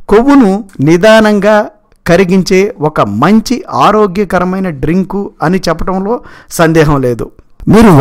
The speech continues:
ఒక గ్లాసు పానీయం తయారు చేసుకోవాలంటే, అంటే హనీ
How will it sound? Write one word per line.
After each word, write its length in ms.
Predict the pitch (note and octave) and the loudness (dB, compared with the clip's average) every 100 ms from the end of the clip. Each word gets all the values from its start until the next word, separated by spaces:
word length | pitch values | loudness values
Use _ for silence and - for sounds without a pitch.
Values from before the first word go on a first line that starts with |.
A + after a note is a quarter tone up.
| D3+ | 4
ఒక 180 | A3 F3+ D3+ | 2 0 2
గ్లాసు 420 | D#3+ A3+ - A3 E3 - _ _ _ D3+ | 4 2 4 2 2 -4 _ _ _ 2
పానీయం 360 | D#3+ A3+ A3 F3+ | 4 6 4 4
తయారు 200 | E3 F3+ F3 | 4 4 4
చేసుకోవాలంటే, 560 | D#3+ - D3 C#3 C#3 - B2+ | 2 2 2 2 0 -2 -2
అంటే 200 | D3 G3+ G3 A#2 | -2 -2 0 2
హనీ 260 | D#3 G3+ | 4 4